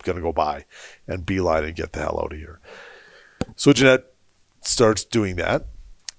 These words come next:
and out of nowhere, she turns around, and this lady's right there. And she says, "Listen, I, I, I, I couldn't not see you and just tell you how sorry we are for your loss."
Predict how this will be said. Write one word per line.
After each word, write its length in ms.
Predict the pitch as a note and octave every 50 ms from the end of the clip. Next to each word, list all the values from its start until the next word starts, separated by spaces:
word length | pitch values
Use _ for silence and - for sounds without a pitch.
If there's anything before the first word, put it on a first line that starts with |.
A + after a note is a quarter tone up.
| -
and 1120 | - A#2 A2 G#2+ G#2+ G#2+ G#2 G#2 G#2 G#2 G2+ G2+ G2+ G2+ G2+ G2+ G2+ G2 G2+ G2+ G2 G2 F#2+ F2+ - - - _ _ _ _ -
out 160 | A2+ A#2 A2+ A2+
of 60 | G#2+
nowhere, 300 | A2+ A#2+ A#2+ B2 B2 A2+
she 140 | - - G#2+
turns 300 | - - A#2+ A2+ A2 G#2
around, 340 | A2 A2 A2 A2+ B2 B2+ B2
and 80 | A2
this 180 | A2+ G2+ - -
lady's 340 | G#2 G#2+ A2 G#2+ G#2+ F2 F2+
right 240 | F#2 G2+ A2 A2 -
there. 260 | A#2 A2 G2+ E2+ - - _ _ _ _ _ _ _ _ _ _ _ _ - -
And 160 | - G2 F#2+ -
she 80 | -
says, 260 | - - G#2 G2 F2+
"Listen, 440 | F2+ F#2+ F#2 - - E2+ D#2+ - - _ -
I, 240 | - G2 F#2+ F#2+ - -
I, 240 | - F#2+ F2+ F2+ F#2 - F#2+
I, 280 | F#2+ F2+ E2 - - _ - -
I 80 | F2
couldn't 560 | - - - G#2 F#2+ G2 - - - - - G2+
not 240 | G#2 F#2 E2 - -
see 300 | - - - G#2+ G2+ F#2
you 400 | F2 D#2 C#2+ D2 F2 C#3+ D#3+ - _ - _ _ - - - _ _ _ _ _ _ _ -
and 180 | F2+ G2+ G2
just 200 | - F#2 F2+ -
tell 140 | - G2+ F#2
you 160 | F2+ F#2 F2+
how 480 | E2 E2+ F2+ F2+ F2 E2+ E2+ F2 E2 - _ _ _ _ _ _ _ _ - -
sorry 380 | - - - G2 F#2 F#2 F2 E2
we 160 | F2 E2 E2+
are 140 | E2 E2 E2
for 160 | - - E2
your 120 | D#2+ D#2+
loss." 380 | D#2+ E2 - - - - -